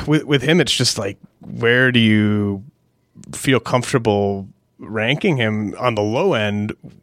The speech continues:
knowing just how elite his contact ability is and how, um, just advanced his, his eye at the plate is? I mean, he's,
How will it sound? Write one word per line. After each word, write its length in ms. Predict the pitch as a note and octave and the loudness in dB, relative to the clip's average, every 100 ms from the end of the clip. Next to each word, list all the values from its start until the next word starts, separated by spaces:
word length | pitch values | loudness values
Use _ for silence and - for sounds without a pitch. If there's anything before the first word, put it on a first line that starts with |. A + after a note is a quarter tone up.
| - | -6
knowing 720 | A2 B2+ C3+ C3+ A#2+ A2 G#2 - _ | -2 0 2 2 2 0 -4 -8 _
just 160 | C#3 - | -4 -2
how 240 | C#3 C3 | 0 2
elite 340 | G#2+ A#2 A#2 - | 2 0 -2 -2
his 600 | A#2 G#2 G2 - - - | -2 -2 -4 -8 -10 -8
contact 680 | - A#2+ - A2 G2+ - - - | -4 -2 0 -2 -2 -6 -10 -6
ability 460 | A2 A2+ G2+ G2+ | -2 0 0 2
is 260 | C3 A#2 G#2+ | 2 2 0
and 140 | G2+ | -4
how, 540 | G2+ G#2+ G#2 G2+ G2 - _ - | -2 -2 0 -2 -4 -10 _ -14
um, 500 | F#2+ F#2 F2 F2 F#2 _ - - _ _ | -10 -10 -12 -14 -18 _ -20 -20 _ _
just 160 | C3+ G#2 | -6 -4
advanced 640 | F#2+ G#2 G#2+ B2 - - | -2 0 0 0 -4 -4
his, 520 | G#2 G2 - - - | -4 -2 -6 -6 -10
his 200 | - A2 | -6 -4
eye 180 | F#2+ A2 | 0 0
at 100 | G2+ | -2
the 60 | - | -6
plate 340 | - B2+ D3 | -4 0 0
is? 180 | F#2 F#2 | 0 -2
I 60 | F#2+ | -4
mean, 180 | G2 | -4
he's, 500 | G#2 A#2 A#2+ G#2+ - | 0 2 2 0 -6